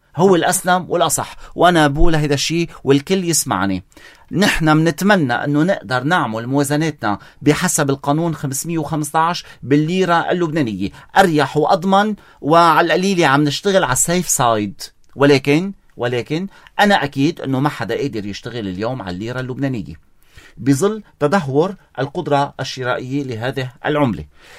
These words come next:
لذلك كان لابد من إعطاء هذه الحوافز الإنتاجية والمالية. ولكن هيدي الحوافز اليوم صارت بتلت قيمتها. ها؟ بأيلول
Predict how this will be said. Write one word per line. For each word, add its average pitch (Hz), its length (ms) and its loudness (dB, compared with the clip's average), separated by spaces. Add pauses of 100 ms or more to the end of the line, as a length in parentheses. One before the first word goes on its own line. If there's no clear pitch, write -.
(140)
لذلك 151 680 2
كان 160 160 2
لابد 143 320 0
من 139 120 -2
إعطاء 143 400 -2 (220)
هذه 151 400 -4
الحوافز 135 960 -4 (280)
الإنتاجية 143 760 -2 (180)
والمالية. 117 1400 -4 (360)
ولكن 143 360 0
هيدي 143 260 -4
الحوافز 120 600 -6
اليوم 123 420 -6 (160)
صارت 151 420 -6
بتلت 185 520 -8
قيمتها. 131 540 -8 (520)
ها؟ 135 200 -4 (240)
بأيلول 160 760 -2